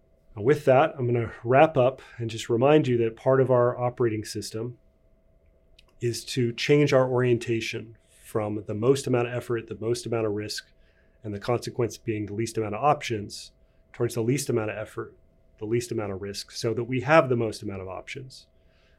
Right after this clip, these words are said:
I didn't say no effort, 'cause many of you are, your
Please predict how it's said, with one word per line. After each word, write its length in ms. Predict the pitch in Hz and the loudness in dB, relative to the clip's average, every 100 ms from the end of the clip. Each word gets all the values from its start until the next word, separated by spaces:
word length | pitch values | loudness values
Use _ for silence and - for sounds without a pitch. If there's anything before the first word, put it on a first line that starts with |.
| _ | _
I 60 | 110 | -2
didn't 200 | 117 135 | 2 2
say 180 | 131 151 | 6 8
no 220 | 147 147 | 10 10
effort, 400 | 135 135 - - _ _ _ _ | 8 4 -2 -4 _ _ _ _
'cause 160 | 120 110 | -4 0
many 240 | 127 127 | 4 4
of 80 | 113 | 4
you 160 | 117 | 0
are, 80 | 113 107 - 113 | 0 -4 -12 -6
your 380 | 113 120 120 | 0 0 0